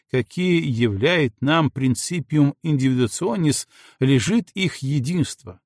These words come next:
на самом деле существующее, даже доступное для нас, так как ведь оно только что фактически обнаружилось.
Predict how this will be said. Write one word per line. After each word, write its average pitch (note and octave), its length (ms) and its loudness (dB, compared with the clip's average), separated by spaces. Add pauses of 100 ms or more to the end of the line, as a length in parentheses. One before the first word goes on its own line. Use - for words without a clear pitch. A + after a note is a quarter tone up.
на A#2+ 220 0
самом A3 420 0
деле F#3+ 280 -2
существующее, C#3+ 1080 -2 (320)
даже F3+ 440 4
доступное C#3+ 800 2
для G#2 180 -2
нас, F2 360 -10 (300)
так D#3+ 220 2
как E3 180 -2
ведь D3 280 2
оно C3 420 2
только C#3+ 440 0
что F#3+ 460 0 (160)
фактически - 1000 -2
обнаружилось. G2 840 -4